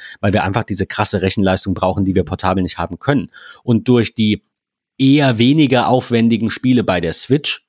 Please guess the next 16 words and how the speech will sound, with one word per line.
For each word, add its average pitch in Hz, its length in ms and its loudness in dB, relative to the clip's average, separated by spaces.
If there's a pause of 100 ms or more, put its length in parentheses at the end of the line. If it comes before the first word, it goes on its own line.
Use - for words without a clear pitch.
(120)
ein 98 80 -6
Großteil, 127 440 0
nicht 135 260 0
alle, 101 320 0 (160)
du 101 80 -2
hast - 80 -2
es - 120 -4
ja 101 120 -2
vorhin 98 240 0
gesagt, 95 480 -6
ähm, 98 260 -2
was - 140 -4
war's, 127 120 -4
Apex 113 300 -4
Legends, 135 400 -4 (540)
ähm, 113 320 0